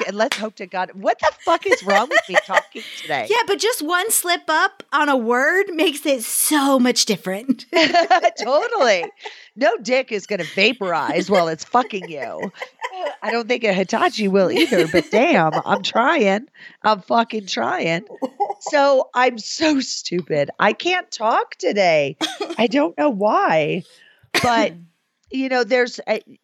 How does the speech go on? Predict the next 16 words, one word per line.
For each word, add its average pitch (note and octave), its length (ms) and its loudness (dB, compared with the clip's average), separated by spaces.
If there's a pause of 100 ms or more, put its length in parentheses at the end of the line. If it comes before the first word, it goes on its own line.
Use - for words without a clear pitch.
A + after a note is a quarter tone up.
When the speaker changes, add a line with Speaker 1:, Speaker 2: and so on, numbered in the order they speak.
(160)
Speaker 1:
a G#3 120 2
dick G#3 480 -2
is G3+ 220 -2
not F#3+ 300 -2
going F#3+ 220 0
to E3+ 40 -4
vibrate E3+ 640 2
like D#3+ 240 2
that C#3 400 2
on D#3+ 260 0
your D#3 120 -4
pussy. D3 600 0
And, F#3 300 2
uh, D#3+ 240 4 (420)
and, G3 380 2 (160)
uh, G2+ 100 -4